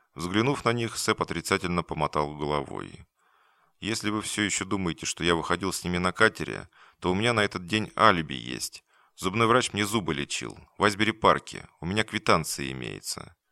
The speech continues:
"А как же? Конечно, имеется", — сказал Кабаков. "Давно у вас этот катер?"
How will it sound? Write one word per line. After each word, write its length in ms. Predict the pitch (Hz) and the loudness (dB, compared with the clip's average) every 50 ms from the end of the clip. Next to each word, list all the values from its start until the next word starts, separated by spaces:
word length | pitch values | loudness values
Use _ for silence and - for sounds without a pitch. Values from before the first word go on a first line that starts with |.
| _ _ _ _ _ _ _ _ - | _ _ _ _ _ _ _ _ 2
"А 140 | 98 113 | 2 2
как 320 | 113 - - 85 69 - - | 4 4 4 4 4 2 0
же? 320 | - - 50 50 - - _ | -8 -10 -10 -10 -12 -14 _
Конечно, 500 | - - 127 131 120 107 - - 104 104 | -2 0 0 2 0 0 0 -2 -2 -2
имеется", — 400 | 98 90 80 69 - - - - | -2 0 -2 -2 -2 -6 -8 -10
сказал 360 | - - - 71 - 71 60 | -10 -8 -6 -4 -4 -4 -4
Кабаков. 680 | - - - 71 71 73 73 - - 50 - - - - _ _ _ _ _ _ _ _ _ | -6 -6 -4 -2 0 -2 -2 -2 -8 -12 -12 -14 -18 -20 _ _ _ _ _ _ _ _ _
"Давно 380 | - - 92 92 113 147 170 175 | 0 2 2 4 4 4 4 6
у 20 | |
вас 180 | 151 123 - - | 6 6 4 4
этот 220 | - 78 85 - | 2 -4 -6 -8
катер?" 540 | - - 80 62 - - - - - - - | -4 -2 0 0 0 -2 -6 -10 -12 -14 -20